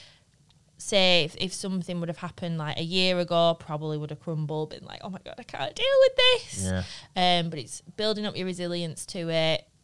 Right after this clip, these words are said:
Speaker 1: dealing with different situations, learning what you
Speaker 2: Experience.
Speaker 1: Experience. Yeah, there we go. Experience.
Speaker 2: Yeah.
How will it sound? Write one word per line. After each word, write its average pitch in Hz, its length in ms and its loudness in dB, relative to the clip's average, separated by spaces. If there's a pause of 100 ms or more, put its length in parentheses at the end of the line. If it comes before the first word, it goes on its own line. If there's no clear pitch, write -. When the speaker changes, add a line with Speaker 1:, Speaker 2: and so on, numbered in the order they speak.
(140)
Speaker 1:
dealing 180 400 -4
with 175 120 -6
different 170 320 -10
situations, 160 1000 -4
learning 156 560 -2
what 151 240 -4
you 127 80 0
Speaker 2:
Experience. 151 760 8 (140)
Speaker 1:
Experience. 277 1080 8
Yeah, 233 120 8 (120)
there 311 280 12
we 233 140 6
go. 180 560 12 (500)
Experience. 170 1300 2
Speaker 2:
Yeah. 85 260 -4